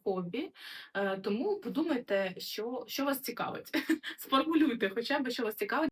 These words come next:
Бо оці от міні-візитівці, які ви будете писати в Телеграмах, фейс-, Фейсбуках чи десь, е, теж було би добре зазначити, ч-, чим ви цікавитесь, е, про що ви. Бо чим краще ви сформулюєте те, про що ви, тим,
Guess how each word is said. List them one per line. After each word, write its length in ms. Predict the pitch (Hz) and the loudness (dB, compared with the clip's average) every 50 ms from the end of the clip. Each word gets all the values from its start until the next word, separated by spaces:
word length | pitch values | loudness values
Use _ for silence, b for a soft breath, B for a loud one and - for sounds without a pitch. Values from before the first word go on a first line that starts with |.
| _ _ - | _ _ -6
Бо 100 | 208 214 | 0 2
оці 280 | 233 233 - 269 254 | 2 2 2 0 0
от 160 | 233 - - - - | 0 -2 -10 -14 -6
міні-візитівці, 960 | - 208 208 214 226 226 220 208 190 190 190 196 180 - 320 - - - | -4 -2 0 0 0 0 0 -2 -2 -4 -6 -6 -4 -4 -4 -4 -2 -6
які 160 | 262 247 - 196 | -6 -4 -2 -2
ви 60 | 190 | -2
будете 260 | 180 180 185 - 190 | -2 -4 -4 -6 -6
писати 540 | 175 185 175 - 185 175 175 - 170 170 170 _ | -8 -6 -6 -2 -2 -2 -2 -2 -6 -6 -8 _
в 140 | _ - | _ -10
Телеграмах, 500 | - 185 185 180 185 190 185 180 175 175 - - | -6 -4 -4 -2 -2 -2 -2 0 -2 -4 -6 -8
фейс-, 240 | 190 180 - - - | -14 -14 -12 -10 -8
Фейсбуках 520 | 202 180 - 185 202 196 - 165 165 - | -6 -6 -2 -2 -4 -2 -2 -6 -8 -8
чи 180 | - - 190 175 | -10 -10 -10 -8
десь, 360 | 165 - 233 339 453 - - B B B B B B B B | -8 -6 -4 -4 -4 -6 -8 B B B B B B B B
е, 340 | 214 202 196 202 202 202 185 _ _ _ - 185 185 _ _ _ _ _ - | 0 0 2 2 2 0 -2 _ _ _ -16 -16 -16 _ _ _ _ _ -4
теж 200 | 269 311 370 359 | -2 -2 0 0
було 240 | 294 240 247 247 240 | -2 -4 -2 -2 2
би 100 | 220 233 | 2 2
добре 320 | 196 233 294 302 320 311 | 4 4 2 4 4 2
зазначити, 880 | 269 262 - 285 339 349 - - 294 - - 180 180 175 170 - 202 202 - | 2 2 0 0 0 0 0 -2 -4 -4 -2 -2 -2 -2 -2 -4 -6 -8 -8
ч-, 180 | - - - _ | -10 -14 -14 _
чим 240 | - - 269 247 226 | -4 0 0 2 2
ви 120 | 208 202 | 2 0
цікавитесь, 720 | 185 - 214 196 226 240 294 311 311 311 233 240 - - | 0 -2 -4 -2 2 2 2 2 2 0 0 -4 -2 -2
е, 280 | 214 190 185 180 180 175 170 - | -2 -2 0 0 -2 -2 -4 -6
про 100 | - 185 | -8 -8
що 340 | 175 170 - - 196 247 269 | -8 -6 -4 0 2 2 2
ви. 300 | 240 208 208 196 196 202 - - B B B B B - | 2 2 0 0 0 -2 -6 -12 B B B B B 0
Бо 100 | 240 240 | 0 2
чим 140 | - 254 240 | 2 0 0
краще 300 | - 277 285 277 - 220 | 2 2 2 2 0 -4
ви 60 | 214 | -6
сформулюєте 680 | - - 254 233 233 240 240 240 233 - 208 196 190 - _ _ | -4 -2 -2 0 2 2 2 2 2 2 0 -2 -2 -4 _ _
те, 180 | - 226 220 220 | -2 0 0 0
про 160 | 220 - 202 | 0 -2 -2
що 380 | 202 - - - 311 381 415 302 | -2 -2 -2 0 2 2 2 4
ви, 100 | 247 202 | 2 0
тим, 380 | 185 - 214 214 214 208 202 | 0 0 -2 0 0 -2 -2